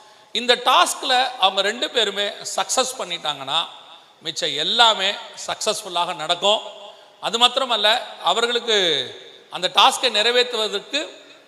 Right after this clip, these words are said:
உதவி செய்வதற்கு பரிசுத்த ஆவியானவர் இருக்கிறார். பூமியில ரெண்டு ஆவிக்குரிய பெற்றோர்கள், அது மட்டும் இல்ல, ரெண்டு பேருமே ஊழியக்காரர்கள். அது பெரிய ஆசீர்வாதம். இன்னைக்கு நிறைய பேருக்கு கிடைக்காத ஒரு பெரிய பிளெஸிங். ரெண்டு பேருமே ஊழியக்காரருடைய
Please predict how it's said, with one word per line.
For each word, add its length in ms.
உதவி 360
செய்வதற்கு 540
பரிசுத்த 400
ஆவியானவர் 420
இருக்கிறார். 400
பூமியில 520
ரெண்டு 300
ஆவிக்குரிய 520
பெற்றோர்கள், 460
அது 160
மட்டும் 280
இல்ல, 260
ரெண்டு 280
பேருமே 320
ஊழியக்காரர்கள். 840
அது 200
பெரிய 380
ஆசீர்வாதம். 500
இன்னைக்கு 260
நிறைய 240
பேருக்கு 300
கிடைக்காத 540
ஒரு 140
பெரிய 300
பிளெஸிங். 440
ரெண்டு 360
பேருமே 420
ஊழியக்காரருடைய 1160